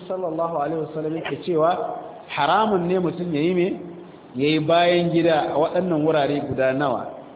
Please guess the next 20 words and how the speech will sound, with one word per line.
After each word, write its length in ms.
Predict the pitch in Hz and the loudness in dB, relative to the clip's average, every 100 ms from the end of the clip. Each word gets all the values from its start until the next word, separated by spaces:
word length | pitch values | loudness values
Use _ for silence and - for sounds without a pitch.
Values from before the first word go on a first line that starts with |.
| 120 | -4
Guda 240 | 127 135 | -2 -2
shida. 340 | - 143 127 - - - - - - - - - - - - - - - | -4 -8 -8 -12 -16 -20 -20 -20 -20 -20 -20 -20 -20 -20 -20 -20 -18 -2
Ko 120 | 165 | 2
ya 80 | 165 | 2
yi 80 | 123 - | 2 -4
fitsari. 500 | - 135 117 92 - - - - - - - - - - - | -4 -2 -2 -4 -12 -16 -20 -20 -20 -20 -20 -20 -20 -20 -6
Na 180 | 151 214 | -2 2
farko 600 | 240 240 240 220 226 226 226 | 2 2 0 0 0 0 -2
shi 120 | 220 | -2
ne 120 | 202 | 0
at-tariq, 600 | 160 143 - 147 170 135 - - - - - | 0 -2 0 -2 0 -2 -6 -12 -16 -18 -8
wato 400 | 123 120 123 113 107 - - | -4 -4 -4 -8 -10 -10 -8
tsakiyar 400 | 160 202 185 117 127 | -6 -2 -2 -2 -4
hanya. 280 | 123 110 95 - - - - - - - - - - - | -6 -8 -12 -16 -20 -20 -20 -20 -20 -20 -20 -20 -20 -8
Baya 280 | 220 160 151 | 2 4 4
dacewa 680 | 131 139 - 117 123 139 - | 2 0 -2 -2 0 0 -2
mutum 340 | 113 - 143 117 | -10 -8 -6 -4
ya 340 | 117 117 117 | -4 -4 -8
yi 260 | 120 135 135 - - - | -8 -6 -8 -12 -20 -20
fitsari 340 | - 139 131 | -8 -4 -4